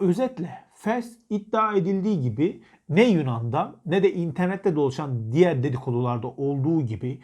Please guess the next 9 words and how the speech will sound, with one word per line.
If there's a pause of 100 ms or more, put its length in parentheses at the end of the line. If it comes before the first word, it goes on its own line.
(280)
İsveç'ten
ya
da
Avrupa'nın
herhangi
başka
bir
yerinden (400)
gelmemiştir.